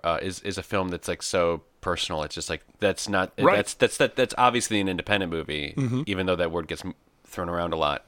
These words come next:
Speaker 1: That's an independent movie in the way that that guy just had an idea.
Speaker 2: Right, and, and
Speaker 1: And
Speaker 2: it, it meant something to
Speaker 1: somehow
Speaker 2: him. It's his
Speaker 1: Yeah.
Speaker 2: story somehow.
Speaker 1: And it, and somehow
Speaker 2: And it may not
Speaker 1: he find
Speaker 2: resonate with everyone.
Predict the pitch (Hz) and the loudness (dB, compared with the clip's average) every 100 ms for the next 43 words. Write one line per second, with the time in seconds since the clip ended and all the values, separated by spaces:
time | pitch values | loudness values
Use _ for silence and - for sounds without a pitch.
0 | - 90 - 104 90 104 87 90 82 82 | -10 -10 -2 -2 0 -2 -2 -4 -4 -4
1 | 82 82 80 - _ _ - 82 82 80 | -2 -2 -2 -4 _ _ -6 -2 -2 -4
2 | 90 82 82 - - 139 - 147 147 151 | -6 -4 -4 -4 4 4 6 6 6 6
3 | 139 156 160 240 233 131 107 107 127 107 | 6 8 10 10 10 10 10 10 8 4
4 | 117 - - 95 - 165 147 110 - 165 | 0 8 10 10 10 10 12 8 6 6
5 | 151 123 98 107 120 117 - - 110 - | 8 6 6 2 4 4 4 2 2 6
6 | 117 104 101 127 131 131 127 123 135 104 | 6 6 6 8 6 6 6 8 8 8
7 | 110 110 101 92 92 92 | 4 2 0 -2 -4 -6